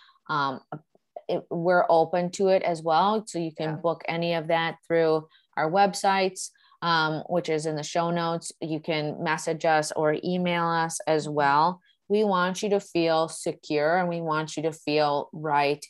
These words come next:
Speaker 1: in, in coming into this space.
Speaker 2: Yep.
Speaker 1: Um, because you need to res-,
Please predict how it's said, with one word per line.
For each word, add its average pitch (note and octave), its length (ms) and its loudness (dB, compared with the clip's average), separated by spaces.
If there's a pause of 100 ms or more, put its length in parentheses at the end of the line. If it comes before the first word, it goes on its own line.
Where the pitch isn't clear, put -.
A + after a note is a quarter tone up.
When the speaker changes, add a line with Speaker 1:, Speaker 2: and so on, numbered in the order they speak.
Speaker 1:
in, C#3+ 480 -6 (720)
in D#3+ 160 -2
coming D#3 340 -2
into C#3+ 320 -6
this C#3 220 -2
space. - 500 -4 (260)
Speaker 2:
Yep. - 140 -4
Speaker 1:
Um, C#3+ 460 0 (200)
because F3+ 360 0
you F#3 160 2
need F3+ 240 0
to F3 80 0
res-, D#3 260 0